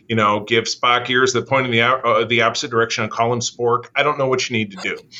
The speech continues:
But this is so much less Star Trek than the fi-, and I didn't think it could be less Star Trek after the oh nine film, but it was like, <sighs> consequently, uh, this came out when, when April and I, my wife, when we met,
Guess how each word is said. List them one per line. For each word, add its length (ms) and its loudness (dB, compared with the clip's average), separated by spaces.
But 360 2
this 240 0
is 160 0
so 260 2
much 300 0
less 360 0
Star 300 0
Trek 420 -2
than 240 0
the 80 -12
fi-, 260 -2
and 140 2
I 80 4
didn't 120 -2
think 160 -2
it 120 -10
could 120 -2
be 140 2
less 240 0
Star 240 0
Trek 300 -6
after 280 -2
the 200 -2
oh 100 0
nine 300 -2
film, 340 -8
but 160 -2
it 80 -4
was 160 -6
like, 300 -4
<sighs> 60 -14
consequently, 960 0
uh, 220 -6
this 460 0
came 280 0
out 280 2
when, 380 2
when 160 2
April 300 0
and 100 2
I, 200 2
my 160 0
wife, 360 2
when 180 0
we 100 0
met, 500 -2